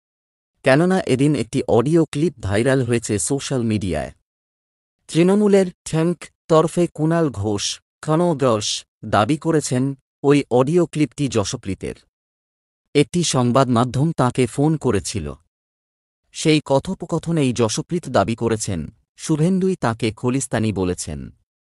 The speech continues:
শুভেন্দু অধিকারী অবশ্য এখনও নিজের দাবিতে অনড়। তাঁর দাবি,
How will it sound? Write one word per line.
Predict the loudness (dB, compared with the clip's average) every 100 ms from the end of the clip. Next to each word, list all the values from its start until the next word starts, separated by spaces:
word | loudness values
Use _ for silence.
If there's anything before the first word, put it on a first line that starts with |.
| _ _ _ _ _ _ _
শুভেন্দু | -4 2 2 4 2 2 2
অধিকারী | 2 2 2 2 2
অবশ্য | 2 0 -2 -2 0
এখনও | -2 -2 0 2
নিজের | 0 2 0 2
দাবিতে | 0 0 -2 -2
অনড়। | -4 -6 -12 _ _ _ _ _ _ _ _ _
তাঁর | 4 4 4
দাবি, | 4 4 2